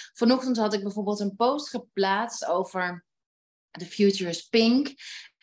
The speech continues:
En, ehm, over dat, dat de,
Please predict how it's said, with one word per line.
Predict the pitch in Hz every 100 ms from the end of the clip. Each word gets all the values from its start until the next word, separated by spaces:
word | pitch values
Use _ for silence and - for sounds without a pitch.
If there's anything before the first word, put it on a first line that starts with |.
| -
En, | 185 190 196 190
ehm, | 180 180 175 170 170 175 -
over | 190 196 196 180 -
dat, | 170 180 - - - - - _ -
dat | 185 185
de, | 190 180 - -